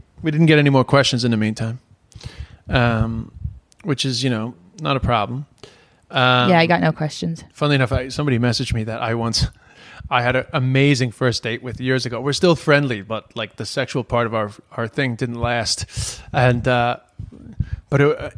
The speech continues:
Speaker 1: amazing first date that I, I'm just gonna say, 'cause nobody knows who I'm talking about. It was quite a while ago too.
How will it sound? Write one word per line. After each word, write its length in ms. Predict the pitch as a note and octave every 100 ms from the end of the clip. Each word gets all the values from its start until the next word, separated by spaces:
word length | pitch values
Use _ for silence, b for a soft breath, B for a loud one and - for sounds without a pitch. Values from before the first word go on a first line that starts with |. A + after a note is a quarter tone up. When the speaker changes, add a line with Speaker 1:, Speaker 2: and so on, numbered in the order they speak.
| A#2+
Speaker 1:
amazing 520 | C3+ C#3+ D#3+ D3 D3
first 300 | - B2+ -
date 260 | B2+ A2+
that 240 | - A2+ -
I, 140 | C3+ B2
I'm 180 | B2+ B2+
just 180 | C#3
gonna 140 | - A#2+
say, 220 | - A2+
'cause 160 | A2 A#2
nobody 300 | B2 A#2+ A#2
knows 260 | A2+ A2
who 120 | - B2
I'm 120 | G#2+
talking 260 | A#2+ A#2
about. 180 | A2+ G#2+
It 40 | B2+
was 120 | B2
quite 260 | D3 C#3+
a 40 | C3
while 260 | A#2 A#2
ago 220 | C3+ C3+ C3+
too. 380 | - C3 D#3